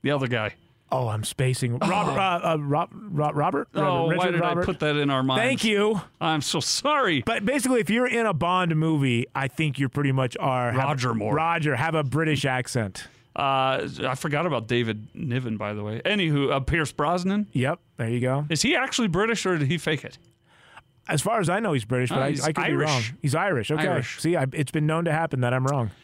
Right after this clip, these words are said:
Speaker 1: Uh, all right, so, uh, Larry Tassoni gets first, uh, bidding here.
Speaker 2: Oh, this would be interesting.
Speaker 1: The, the film buyer at Megaplex Theaters responded to the poll question,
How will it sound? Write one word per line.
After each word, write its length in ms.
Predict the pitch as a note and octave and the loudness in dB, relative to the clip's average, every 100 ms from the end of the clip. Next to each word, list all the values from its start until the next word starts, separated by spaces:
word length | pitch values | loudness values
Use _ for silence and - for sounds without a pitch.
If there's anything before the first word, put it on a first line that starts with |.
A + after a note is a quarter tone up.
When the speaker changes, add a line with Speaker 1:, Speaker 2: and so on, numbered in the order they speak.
| _ | _
Speaker 1:
Uh, 40 | - | 0
all 340 | F#3+ G3 A#3 | 2 2 2
right, 200 | A3 E3 | 0 2
so, 560 | - G#3+ F#3 C#3+ A2+ - | 0 2 2 2 0 -2
uh, 220 | C#3+ C3+ B2+ | 0 0 0
Larry 360 | F3 F3+ C4+ C4 | 0 2 2 2
Tassoni 640 | A3+ G3+ A3 G#3 G#3 G3 | 0 0 0 0 0 0
gets 260 | E3+ G3 - | -2 -2 -2
first, 400 | - F3+ - - | 0 -2 -2 0
uh, 260 | D#3 D3 | 0 0
bidding 380 | C#3 C#3 C3+ A2 | 0 -2 0 0
here. 200 | G2+ F#2+ - | -4 -8 -4
Speaker 2:
Oh, 260 | D#3+ A3 | 0 0
this 120 | F3 E3+ | 0 0
would 80 | |
be 100 | D#3 | 0
interesting. 400 | C#3+ A#2 A#2 G#2+ | 0 -2 -4 -2
Speaker 1:
The, 180 | C3 C#3 | 0 0
the 100 | B2 | -2
film 340 | - G3+ A3+ G3 | -2 0 2 2
buyer 320 | F#3+ F#3 F3 | 2 2 2
at 80 | D#3 | 2
Megaplex 480 | D#3+ D3+ D#3+ D#3 - | 0 -2 -2 -2 0
Theaters 280 | C#3+ C3+ | 0 2
responded 640 | B2 A#2+ - C#3 B2+ A2+ A2 | 0 -2 -2 0 0 -2 -4
to 160 | C3+ B2 | -4 -2
the 100 | A2+ | -2
poll 220 | B2 A#2 | -2 -2
question, 460 | A#2+ A2+ - A2+ | -2 -6 -6 -10